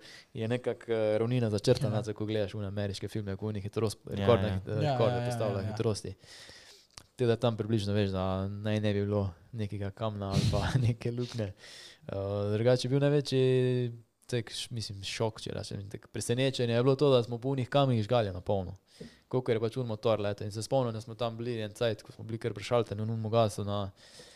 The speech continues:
Speaker 1: sto šestdeset, sto sedemdeset je skozi šlo po kamnih pa po cestah, pa to se skozi malo dviga, spušča.
Speaker 2: Mhm.
Speaker 1: Eh, da, da te stvari so, na primer, mi bile čisto tako. Predvsem pa pol naslednja stvar je to, da si šel po unih kamnih, ko, ne vem,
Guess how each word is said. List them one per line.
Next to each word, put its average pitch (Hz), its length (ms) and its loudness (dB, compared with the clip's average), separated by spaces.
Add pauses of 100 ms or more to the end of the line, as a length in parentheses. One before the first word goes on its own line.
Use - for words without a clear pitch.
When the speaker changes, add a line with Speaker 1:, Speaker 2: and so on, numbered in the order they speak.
(200)
Speaker 1:
sto - 280 -2
šestdeset, 131 520 2
sto - 160 -6
sedemdeset 127 420 0
je 117 60 0
skozi 123 320 -2
šlo 120 140 0
po - 120 -10
kamnih 117 300 0
pa 104 120 -6
po - 100 -10
cestah, 113 340 -4
pa 110 80 -4
to 113 100 -4
se 113 120 -6
skozi 120 260 -6
malo 117 160 -4
dviga, 113 260 -2
spušča. 120 400 -4
Speaker 2:
Mhm. 104 100 -8 (580)
Speaker 1:
Eh, 107 280 -2
da, 117 80 2
da 113 100 2
te - 160 2
stvari 131 280 4
so, 127 100 -2
na 113 120 0
primer, 120 280 0
mi 110 100 2
bile 117 200 4
čisto 117 360 -2
tako. - 160 -4 (540)
Predvsem 131 360 0
pa 120 140 2
pol 131 280 4 (260)
naslednja 110 380 0
stvar 123 200 4
je 110 60 2
to, 127 120 2
da 113 120 4
si 101 120 -4
šel 127 140 0
po 120 120 -2
unih 117 180 0
kamnih, 107 420 -2
ko, 104 400 -4 (500)
ne 110 120 -8
vem, 104 180 -6